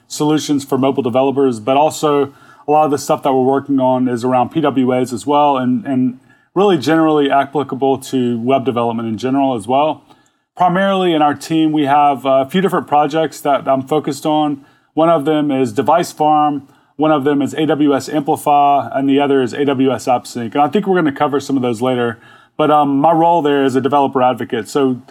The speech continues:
generally, the role that, uh, is a developer advocate, at least at A W S, involves writing blog posts, uh, talking to developers, getting an idea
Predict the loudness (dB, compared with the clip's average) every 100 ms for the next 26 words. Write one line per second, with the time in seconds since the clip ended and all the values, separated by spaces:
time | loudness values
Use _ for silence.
0 | -20 _ _ -2 0 2 2 2 2 0
1 | 0 0 0 -2 0 2 2 2 0 0
2 | 0 0 0 -2 0 0 2 0 2 0
3 | 2 0 0 0 0 -2 -6 -2 -2 0
4 | 0 0 0 -2 -8 -18 _ _ -8 -2
5 | 2 2 0 -4 -2 0 2 0 0 0
6 | 0 0 0 -4 -6 -4 -4 -2 -2 -4
7 | -6 -6 0 0 0 2 0 0 0 0
8 | 0 2 0 0 0 0 0 -4